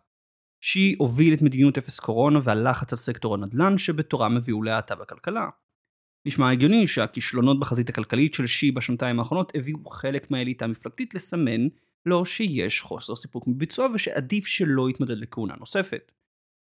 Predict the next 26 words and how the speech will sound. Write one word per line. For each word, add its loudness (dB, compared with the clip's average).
משום 4
שהתוצאות -2
לקונגרס 0
נקבעות 0
מראש 0
על 0
ידי 0
האליטה 0
המפלגתית, -6
אופוזיציה 0
לשי 0
באליטה 0
משמעותה 0
שאו -2
שהוא -4
לא 2
ייבחר -4
לכהונה -8
שלישית, -8
או 2
שהוא 0
ייבחר 2
עם 6
כוח -2
מוחלש. -6
זה 2